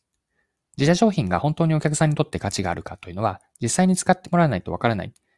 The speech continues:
まあ、ここが前提になっています。この使ってもらうときに無料の試供品とか、あるいは売り手がお金を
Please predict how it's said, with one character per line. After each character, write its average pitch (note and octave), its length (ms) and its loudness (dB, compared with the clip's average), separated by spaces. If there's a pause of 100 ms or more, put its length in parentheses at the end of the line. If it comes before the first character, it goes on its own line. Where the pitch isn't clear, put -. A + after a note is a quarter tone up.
(120)
ま - 60 -10
あ、 - 20 -10
こ - 80 -16
こ E3 100 -4
が E3 140 6
前 C#3 120 2
提 B2+ 200 2
に G2+ 160 -2
な G2+ 100 -4
っ - 80 -12
て - 100 -14
い F#2+ 60 -14
ま - 80 -14
す。 - 260 -6 (760)
こ D3 100 -2
の C3+ 80 0
使 - 160 0
っ G3 80 0
て - 80 0
も G#3 100 4
ら G#3 60 6
う G#3 40 0
と G#3 100 2
き A#2 100 -2
に F#2+ 220 0
無 B2 100 -2
料 D#3 140 4
の D#3+ 120 4
試 - 100 -6
供 D3 180 4
品 C#3+ 160 2
と B2+ 100 -2
か、 - 240 0 (100)
あ - 60 -6
る D#3 100 2
い B2 60 0
は G#2 240 2
売 B2+ 80 0
り E3 100 0
手 F#3 100 2
が F3+ 100 6
お E3 60 0
金 E3 240 2
を D#3 180 0